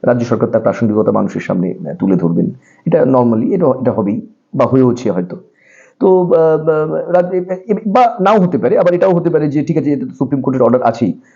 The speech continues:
তাই তোমাকে আমি, আহ, ইয়ে করে দিলাম, স্যাক করে দিলাম, কিংবা তোমাকে আমি,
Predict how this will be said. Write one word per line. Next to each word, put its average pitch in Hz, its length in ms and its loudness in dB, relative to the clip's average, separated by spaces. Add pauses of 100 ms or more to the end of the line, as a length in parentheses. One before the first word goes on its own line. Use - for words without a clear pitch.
তাই 127 120 2
তোমাকে 120 280 0
আমি, 110 200 0
আহ, 87 260 -4
ইয়ে 110 120 2
করে 92 220 -2
দিলাম, 85 200 0 (420)
স্যাক - 240 -2
করে 92 160 0
দিলাম, 95 200 2
কিংবা 110 200 0
তোমাকে 107 260 0
আমি, 101 260 -2